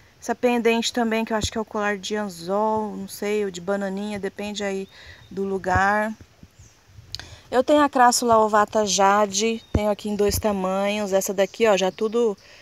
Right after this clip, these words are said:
formadinho aqui, o, o caule quase lenhoso.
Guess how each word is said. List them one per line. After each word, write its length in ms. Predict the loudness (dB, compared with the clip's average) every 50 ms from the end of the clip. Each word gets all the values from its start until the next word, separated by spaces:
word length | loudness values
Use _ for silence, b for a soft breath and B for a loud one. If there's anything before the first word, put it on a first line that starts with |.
| B B B
formadinho 920 | _ -4 0 2 2 2 2 2 2 2 0 0 -2 -4 -2 -2 -2 -2 -2
aqui, 320 | -4 -6 -8 -4 0 0
o, 300 | 2 2 0 -2 -4 -6 -10 -16 -20 B B B B B B B B B B B B
o 120 | -14 -14 -14 -14 -2
caule 500 | 2 6 8 8 8 8 6 4 0 -2 -4 -14 _ _ _ -20 _ _ _ -20 -20 _ 2 4
quase 340 | 6 8 8 8 6 4 0
lenhoso. 840 | 0 0 0 2 2 4 6 8 6 6 4 2 2 2 2 2